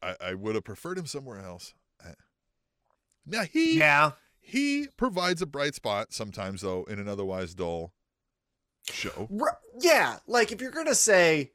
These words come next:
Speaker 2: "Hey, here's the trade-off. W W E's never gonna go away," then at least I would say, "Well, Kevin Owens and Sami Zayn," if I see, if I'm flipping through and I see, "Hey, up next, uh, Sami Zayn with his conspiracy theory segment," I'm gonna go,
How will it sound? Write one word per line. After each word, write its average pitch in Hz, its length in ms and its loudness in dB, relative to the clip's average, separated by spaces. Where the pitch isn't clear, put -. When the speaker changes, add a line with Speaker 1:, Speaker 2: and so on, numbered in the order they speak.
Speaker 2:
"Hey, 139 540 2
here's 180 400 4
the 143 100 0
trade-off. 123 460 -2
W 156 240 4
W 143 160 4
E's 131 140 -4
never 135 160 0
gonna 127 180 -4
go 131 180 0
away," 127 400 0
then 165 200 4
at 175 120 4
least 208 220 -2
I 185 40 2
would 165 200 -4
say, 151 280 0
"Well, 330 400 0
Kevin 277 320 2
Owens 190 320 2
and 156 140 -6
Sami 165 260 -2
Zayn," 127 460 -2
if - 100 -10
I 147 140 2
see, 160 520 0
if - 100 -8
I'm 160 140 0
flipping 180 400 -6
through 147 380 2
and 156 160 2
I 151 60 4
see, 156 280 2
"Hey, 156 280 0
up 170 220 0
next, 139 460 -4
uh, 113 200 -2
Sami 170 380 4
Zayn 147 480 0
with 127 160 -2
his 139 180 -2
conspiracy 151 720 0
theory 143 320 -4
segment," 143 360 -2
I'm 156 60 -8
gonna 185 80 -8
go, 151 120 2